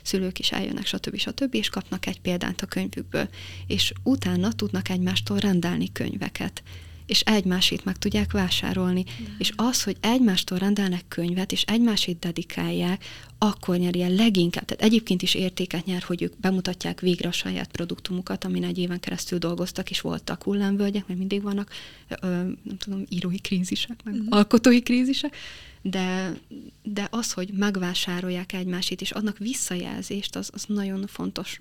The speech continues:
Speaker 1: számukra, meg az is, hogy a következő tanévben már nem csak egy hófehérke és hét törpét viszünk be az órára, hanem átmennek a könyvtárjukba, mert az iskola is felvásárol egy kötetet a mindegyik könyvből,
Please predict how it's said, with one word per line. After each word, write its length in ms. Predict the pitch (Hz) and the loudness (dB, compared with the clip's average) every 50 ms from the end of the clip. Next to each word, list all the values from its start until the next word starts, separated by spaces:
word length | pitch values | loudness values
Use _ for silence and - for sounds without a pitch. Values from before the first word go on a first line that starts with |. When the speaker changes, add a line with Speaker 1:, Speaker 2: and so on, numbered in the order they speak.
| - _ | -16 _
Speaker 1:
számukra, 640 | - - - 180 - - 190 196 - - - 247 247 - - - - - - - - _ - | -10 -6 -4 -4 -4 -2 -4 -6 -6 -4 -6 -6 -6 -6 -12 -20 -20 -20 -20 -20 -16 _ -6
meg 160 | 190 190 - | -6 -4 -2
az 180 | 202 202 202 | -2 -2 0
is, 120 | 233 220 - | 0 -2 -2
hogy 80 | - 196 | -2 -4
a 100 | 190 - | -4 -4
következő 540 | - 214 202 190 - - - 190 185 190 180 | -4 -2 -2 -2 -4 -6 -6 -6 -4 -4 -6
tanévben 600 | - - 190 190 185 185 185 - - 214 226 233 - - - - - - | -6 -4 -4 -4 -2 -4 -4 -2 -2 -2 -2 -2 -4 -10 -18 -20 -12 -6
már 140 | - 208 202 | -2 0 2
nem 180 | 208 214 226 220 | 2 2 2 2
csak 220 | - - 190 - | 0 -4 -8 -8
egy 120 | - 175 - | -8 -6 -2
hófehérke 500 | - 196 - - 185 190 190 - - 202 | -2 -2 -2 -2 -4 -4 -4 -6 -4 -4
és 80 | - | -4
hét 180 | - - 196 - | -2 -2 -4 -2
törpét 380 | - 190 185 - - 185 - | 0 0 0 0 -2 -4 -2
viszünk 300 | - 190 - - 180 180 175 | -4 -4 -4 -2 -2 -2 -2
be 60 | 175 | -2
az 120 | 180 185 | -4 -4
órára, 360 | - 190 202 208 220 226 226 226 - - - - - - - | -4 -4 -2 -2 0 0 -2 -2 -6 -10 -14 -18 -20 -18 -6
hanem 240 | - - 214 208 208 | -2 0 2 2 2
átmennek 560 | - 202 202 180 - - 185 180 190 185 - - | 2 0 -2 -2 -2 -2 -2 -2 -2 -2 -6 -10
a 40 | - | -8
könyvtárjukba, 800 | - - 185 180 180 180 208 202 214 - 233 226 - - 254 254 - - - - - | -6 -4 -4 -4 -4 -4 -6 -6 -6 -6 -8 -8 -8 -8 -8 -8 -10 -14 -20 -14 -12
mert 140 | - - - | -10 -8 -6
az 100 | 196 202 | -6 -6
iskola 240 | 196 - - 196 196 | -6 -6 -6 -6 -6
is 60 | 190 | -6
felvásárol 560 | - - 202 202 190 185 - - 196 190 190 | -6 -6 -6 -6 -4 -4 -4 -4 -4 -6 -6
egy 140 | 185 185 - | -6 -8 -8
kötetet 460 | - 202 - - 190 - - 185 - | -10 -12 -10 -10 -10 -10 -10 -10 -8
a 220 | - 190 190 196 202 - | -8 -8 -8 -8 -10 -8
mindegyik 400 | - 185 190 185 190 185 185 190 | -6 -4 -4 -4 -4 -6 -8 -8
könyvből, 300 | - - 208 214 226 240 | -6 -2 -2 0 0 -2